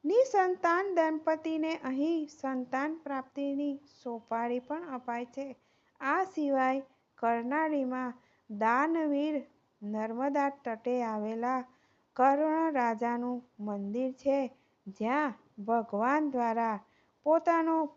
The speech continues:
પરોણો ઊભો રાખીને તેની ઉપર પોતાના ડાબા હાથની હથેળી ચત્તી ધરીને તેના ઉપર ચિતા ખડકી રાજા કર્ણને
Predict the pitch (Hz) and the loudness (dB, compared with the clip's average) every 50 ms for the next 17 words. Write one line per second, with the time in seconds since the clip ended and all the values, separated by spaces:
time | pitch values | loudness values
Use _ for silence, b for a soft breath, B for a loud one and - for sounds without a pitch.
0 | _ - 226 233 233 240 247 269 294 302 302 294 285 277 - _ _ - - 208 | _ -2 0 0 2 4 4 4 4 4 2 0 -2 -2 -6 _ _ -14 -10 -10
1 | 202 208 - 247 277 294 294 277 254 262 254 - - 277 285 294 302 339 339 320 | -6 0 4 6 8 8 6 6 2 0 -2 -4 -4 -2 0 0 0 0 -2 -2
2 | 262 240 - _ _ - 214 214 214 226 247 254 233 214 214 214 214 - - 269 | -4 -6 -10 _ _ -6 -4 -4 -4 -2 -2 -4 -4 -4 -6 -8 -8 -4 -2 0
3 | 294 294 285 330 339 359 - 427 427 427 415 415 403 392 381 339 294 285 285 294 | 0 0 0 0 -2 0 2 2 4 4 4 2 0 0 0 2 2 2 2 2
4 | 320 349 370 370 359 320 - 277 302 311 302 302 - 302 302 302 302 277 247 240 | 2 2 2 0 0 -2 -2 -2 -2 -2 -2 -4 -4 -4 -2 0 -2 -2 -2 -4
5 | 240 233 - - 247 254 269 285 294 285 277 285 - 254 247 247 247 _ - 330 | -6 -6 -4 -2 0 0 2 0 0 -2 -4 -8 -8 -8 -8 -8 -10 _ -10 -8
6 | 330 320 - - 226 233 226 233 240 247 247 262 254 254 247 - - _ _ _ | -6 -6 -6 -6 -8 -6 -6 -4 -4 -4 -4 -4 -6 -8 -10 -12 -18 _ _ _
7 | _ _ - 202 220 233 254 247 240 233 233 - 240 240 247 233 233 _ _ _ | _ _ -10 -8 -6 -4 -4 -4 -4 -6 -6 -4 -4 -4 -4 -4 -8 _ _ _
8 | - 233 233 - - 311 311 302 302 - - 247 240 240 226 _ - 277 294 277 | -12 -12 -10 -8 -6 -4 -4 -4 -6 -8 -8 -8 -8 -8 -8 _ -6 -6 -6 -6
9 | - b b b b b b b b b 196 220 226 233 262 277 262 277 269 262 | -8 b b b b b b b b b -8 -6 -4 -2 -2 0 2 2 0 0
10 | 262 - _ - 226 226 240 247 247 240 233 240 240 247 240 233 | -2 -6 _ -10 -8 -8 -6 -4 -4 -4 -4 -6 -6 -6 -6 -8